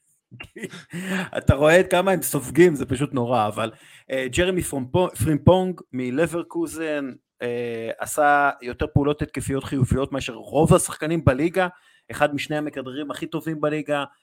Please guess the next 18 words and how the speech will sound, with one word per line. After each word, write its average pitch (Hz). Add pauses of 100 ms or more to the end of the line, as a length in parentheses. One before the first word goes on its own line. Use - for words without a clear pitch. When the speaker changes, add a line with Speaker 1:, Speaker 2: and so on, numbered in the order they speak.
(140)
Speaker 2:
אחד 135
מיצרני 135
המצבים 123
הטובים 143
ביותר 143
בליגה 135
מתוך -
כדרור, 156 (380)
אה, 123 (100)
וגם 131 (140)
טופ 151
עשר 143 (140)
בכל 127
מה 127
שקשור 123
לספיגת 120
עבירות 123
ופאולים. 143